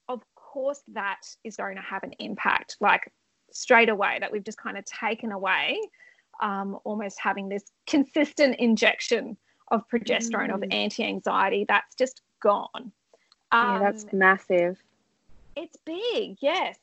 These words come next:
Speaker 1: absolutely. And again, we're, we're not really getting educated that, um, these are the hormones and this is what's gonna change. And, and I think, as you can appreciate too, Kylie, that when we're informed about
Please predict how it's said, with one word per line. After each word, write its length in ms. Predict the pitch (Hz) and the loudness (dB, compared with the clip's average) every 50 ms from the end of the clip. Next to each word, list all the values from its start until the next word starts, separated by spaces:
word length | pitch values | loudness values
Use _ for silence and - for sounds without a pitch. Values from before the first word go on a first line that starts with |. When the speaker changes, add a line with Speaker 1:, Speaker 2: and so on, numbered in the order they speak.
| _ _ - | _ _ -4
Speaker 1:
absolutely. 640 | 262 285 277 - - 294 254 262 320 254 226 214 - | -2 -2 -4 -6 -6 -4 -2 -2 -2 -2 -2 -4 -2
And 120 | 254 277 | -4 -4
again, 460 | 285 254 311 294 277 277 269 262 269 _ _ _ _ _ _ _ _ _ - | -2 0 0 0 0 0 -4 -6 -10 _ _ _ _ _ _ _ _ _ -6
we're, 240 | 247 254 254 254 - _ _ _ _ _ _ - | -4 -4 -4 -6 -10 _ _ _ _ _ _ -8
we're 160 | 254 - 254 | -8 -6 -6
not 200 | 240 262 262 - - | -4 -6 -6 -6 -8
really 440 | 233 226 226 226 254 269 269 262 240 | -10 -10 -6 -4 -2 0 0 2 4
getting 300 | 247 240 233 240 233 - - | 4 4 4 2 0 0 4
educated 680 | - 240 269 - 339 - 320 277 240 185 170 226 320 494 427 - - | 6 6 6 6 4 4 4 4 4 4 6 4 2 2 0 -4 -4
that, 220 | 240 196 - - _ _ _ _ _ _ - - | -4 -4 -4 -8 _ _ _ _ _ _ -8 -4
um, 240 | 226 214 208 202 - | -4 -4 -4 -8 -12
these 240 | 208 208 220 220 226 | -10 -8 -8 -6 -6
are 60 | 269 | -4
the 80 | 285 294 | -4 -4
hormones 460 | 247 233 233 220 214 220 247 269 - | -2 -2 -4 -2 -2 -4 -2 0 2
and 140 | 220 226 214 | 2 2 2
this 140 | 214 208 - | 0 0 -2
is 80 | 220 - | -4 -4
what's 160 | 247 - - | -4 -4 -2
gonna 200 | - 233 240 262 | 0 0 0 2
change. 600 | - - 240 220 190 - - - - - - - _ _ _ _ _ _ _ _ _ - | 2 2 2 2 2 2 -2 -8 -10 -12 -14 -14 _ _ _ _ _ _ _ _ _ 4
And, 280 | 233 233 226 226 220 - - | 4 6 6 6 6 4 4
and 200 | - 240 240 233 | 2 2 4 4
I 200 | - - 226 226 226 _ - | 4 4 4 2 2 _ -2
think, 240 | 294 285 269 254 277 | -2 0 0 2 0
as 180 | 220 208 - | 0 0 -2
you 100 | 220 233 | -6 -6
can 140 | - 269 269 | -4 -2 -4
appreciate 560 | 254 - - 226 208 208 - 220 208 202 - | -4 -2 0 0 0 2 2 4 2 2 2
too, 260 | - - 254 233 262 226 - | -2 -4 -2 -2 -2 0 4
Kylie, 320 | 254 - 233 202 208 208 | 4 4 4 4 2 2
that 180 | 208 202 208 - - _ | 2 2 2 2 0 _
when 260 | - 220 254 262 302 403 | -4 -2 -2 -2 -2 -6
we're 180 | 440 440 415 | -6 -8 -8
informed 640 | 403 381 - _ _ - 226 214 202 208 233 233 247 | -10 -10 -14 _ _ -6 -4 -2 -2 -2 -2 -2 -2
about 280 | 226 220 202 180 - | -2 -2 -2 -4 -6